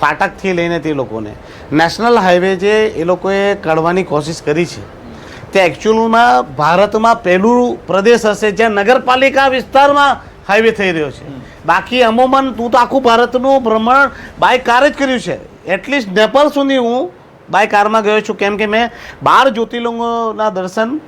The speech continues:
Speaker 1: કરવાની પ્રતિજ્ઞા લીધી હતી, જે મેં પૂર્ણ કરી, તો મેં by કાર જ ગયો છું. પહેલો હાઈવે છે જે દમણ દીવનો, જેમાં અંદર જવાની, અંદર પા-, ન-, જે નગરપાલિકા વિસ્તારમાં લઈ જવાની કોશિશ થઈ રહી છે,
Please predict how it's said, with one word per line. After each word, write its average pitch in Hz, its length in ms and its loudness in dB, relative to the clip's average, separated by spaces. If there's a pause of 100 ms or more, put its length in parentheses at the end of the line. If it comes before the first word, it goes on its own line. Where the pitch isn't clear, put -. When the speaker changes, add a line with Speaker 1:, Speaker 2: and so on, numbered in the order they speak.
(760)
Speaker 1:
કરવાની 208 320 2
પ્રતિજ્ઞા 190 440 -2
લીધી 190 280 0
હતી, 185 160 -4
જે 220 140 -2
મેં 240 120 -2
પૂર્ણ 247 320 2
કરી, 196 320 0 (400)
તો 214 80 -2
મેં 269 140 0 (140)
by 240 160 4
કાર 254 260 4
જ 247 60 -2
ગયો 190 240 0
છું. - 260 -18 (800)
પહેલો 294 560 4
હાઈવે 247 400 -2
છે 269 180 -6
જે 269 200 -2
દમણ 262 580 0
દીવનો, 240 480 2 (180)
જેમાં 247 400 4
અંદર 233 260 -2
જવાની, 214 420 -2
અંદર 202 260 -2
પા-, 147 760 0
ન-, 143 760 -6
જે 160 280 2 (340)
નગરપાલિકા 226 560 2
વિસ્તારમાં 196 400 -2
લઈ 180 80 -2
જવાની 170 260 -2
કોશિશ 143 320 -6
થઈ 135 160 -6
રહી 120 160 -6
છે, - 140 -16